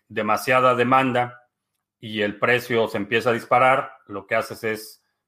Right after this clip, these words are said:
poner más dinero en el mercado para suplir esa demanda y co-, y bajar el precio. Eh, hay algunas, eh, te-,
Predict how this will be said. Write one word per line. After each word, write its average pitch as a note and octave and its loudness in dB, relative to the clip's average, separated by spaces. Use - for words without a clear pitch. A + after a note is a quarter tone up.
poner A#2 0
más A#2+ 2
dinero A#2 0
en A#2+ -2
el A#2+ -2
mercado B2 0
para G2 -2
suplir A#2 -6
esa A#2+ -2
demanda C3 -2
y G2 -18
co-, - -20
y G2+ -14
bajar G2 -8
el G#2 -14
precio. D#3 -4
Eh, G2 -10
hay A#2+ 0
algunas, A#2+ -2
eh, G#2 -6
te-, A2 -10